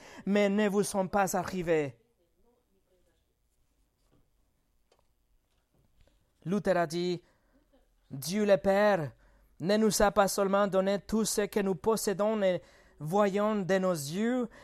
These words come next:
mais chaque jour, il nous préserve et nous défend contre tout mal et infortune. Il écarte toutes sortes de dangers et la calamité. Et cela, il le fait par pur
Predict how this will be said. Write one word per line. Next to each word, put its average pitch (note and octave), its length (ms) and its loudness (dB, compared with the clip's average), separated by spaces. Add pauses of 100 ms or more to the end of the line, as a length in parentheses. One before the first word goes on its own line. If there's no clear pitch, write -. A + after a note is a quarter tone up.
mais G#3 200 0
chaque C#4+ 440 -2
jour, C4+ 400 2 (400)
il C4+ 220 2
nous C4+ 120 2
préserve A3 1200 0 (280)
et G#3+ 80 2
nous A#3 140 4
défend B3+ 560 4
contre A3 320 -2
tout C4 320 -4
mal A3 460 2
et G3 100 -2
infortune. G3+ 960 -2 (400)
Il B3 160 0
écarte B3 600 0
toutes A#3+ 180 -4
sortes B3+ 260 0
de G#3+ 80 -2
dangers G#3+ 540 2 (200)
et F#3+ 80 0
la G3 140 4
calamité. G3+ 920 -2 (280)
Et F#3 100 2
cela, G#3+ 600 2 (260)
il G#3+ 200 0
le G#3 120 4
fait G#3+ 300 -4
par F#3 260 0
pur A#3+ 480 -4